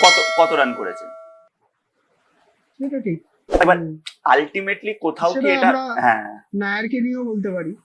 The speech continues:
Speaker 1: Exactly, আমি
Speaker 2: নায়ার তো
Speaker 1: আসছিলাম।
Speaker 2: অনেক বড় বড় ডায়লগ, ডায়লগ বেড়ে গেছে যে
Speaker 1: হ্যাঁ।
Speaker 2: আমাকে ক্রিকেট চান্স দাও
Speaker 1: ডি-,
Speaker 2: and all।
Speaker 1: হ্যাঁ, "Dear cricket, give me another chance।"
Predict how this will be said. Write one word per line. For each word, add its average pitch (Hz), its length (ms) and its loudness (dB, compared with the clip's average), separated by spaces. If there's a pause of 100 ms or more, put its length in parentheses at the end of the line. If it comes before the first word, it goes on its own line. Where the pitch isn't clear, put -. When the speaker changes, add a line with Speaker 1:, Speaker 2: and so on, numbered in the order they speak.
(480)
Speaker 1:
Exactly, 190 460 2
আমি 156 100 0
Speaker 2:
নায়ার 175 240 -6
তো - 60 4
Speaker 1:
আসছিলাম। 208 380 4
Speaker 2:
অনেক 190 140 -2
বড় 196 140 -8
বড় 208 200 -6
ডায়লগ, 196 360 -6 (160)
ডায়লগ 185 360 -6
বেড়ে 190 240 -6
গেছে 170 300 -12 (760)
যে 156 240 -10 (960)
Speaker 1:
হ্যাঁ। 151 180 4
Speaker 2:
আমাকে 170 220 -2 (580)
ক্রিকেট 175 340 -8
চান্স 165 380 -8
দাও 175 200 -6
Speaker 1:
ডি-, 170 180 4
Speaker 2:
and 160 80 -6
all। 156 100 -4
Speaker 1:
হ্যাঁ, 131 380 2 (260)
"Dear 160 260 4
cricket, 165 260 -4 (140)
give 135 180 -6
me 143 40 -4 (100)
another 123 280 -4
chance।" 85 180 -12